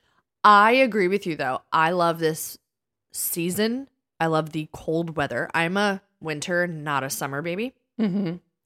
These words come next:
Speaker 1: I like the winter. I like to be cold. I like to bundle.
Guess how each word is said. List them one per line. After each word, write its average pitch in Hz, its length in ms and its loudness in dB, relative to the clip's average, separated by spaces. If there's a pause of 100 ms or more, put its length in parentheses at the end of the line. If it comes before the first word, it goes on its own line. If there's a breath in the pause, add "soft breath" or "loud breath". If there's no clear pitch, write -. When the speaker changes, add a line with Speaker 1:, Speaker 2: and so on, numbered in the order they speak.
(260)
Speaker 1:
I 170 100 -2
like 147 340 0
the 160 80 -2
winter. 131 320 -6
I 143 100 -6
like 135 220 -8
to - 80 -18
be 147 80 -6
cold. 240 400 0
I 170 60 -10
like 135 180 -10
to 160 80 -12
bundle. 214 540 2